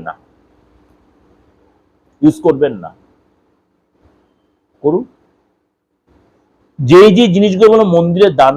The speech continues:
করতে, জনগণকে দান করতে, করুন, রেজাল্ট পাবেন, পাবেন, পাবেন।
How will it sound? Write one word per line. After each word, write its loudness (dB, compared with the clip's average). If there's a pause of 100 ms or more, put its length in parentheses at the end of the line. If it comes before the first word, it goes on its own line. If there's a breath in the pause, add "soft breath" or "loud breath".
(120)
করতে, -14 (1160)
জনগণকে 2
দান 0
করতে, -12 (840)
করুন, -2 (1000)
রেজাল্ট -2
পাবেন, -4 (200)
পাবেন, -10 (160)
পাবেন। -20